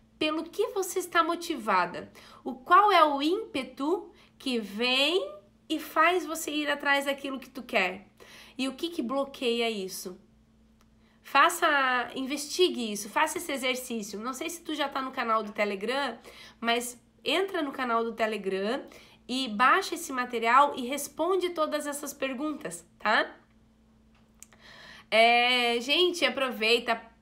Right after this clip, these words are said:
printa depois essa live, chama outras pessoas pra acompanharem esse perfil, porque a gente vai ter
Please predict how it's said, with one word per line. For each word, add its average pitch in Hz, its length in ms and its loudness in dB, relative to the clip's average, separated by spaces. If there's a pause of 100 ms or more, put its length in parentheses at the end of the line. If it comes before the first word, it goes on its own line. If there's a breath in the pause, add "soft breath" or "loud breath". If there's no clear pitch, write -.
(120)
printa 285 400 -2
depois 247 380 -2
essa 247 260 2
live, 226 760 2
chama 294 360 0
outras 277 240 -4
pessoas 254 360 -6
pra 254 120 -8
acompanharem 240 640 -2
esse 233 160 -8
perfil, 233 460 -6
porque 240 220 -8
a 240 40 -2
gente 262 200 -10
vai 247 140 -4
ter 254 340 -4